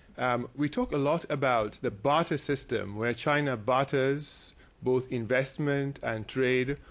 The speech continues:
for Africa's natural resources. And we think this is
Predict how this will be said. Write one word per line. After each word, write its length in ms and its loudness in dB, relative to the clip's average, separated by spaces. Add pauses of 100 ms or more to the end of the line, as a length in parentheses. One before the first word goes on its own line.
(120)
for 220 0
Africa's 640 0
natural 460 -2
resources. 920 -8 (320)
And 140 -2
we 80 0
think 400 0 (260)
this 240 0
is 400 0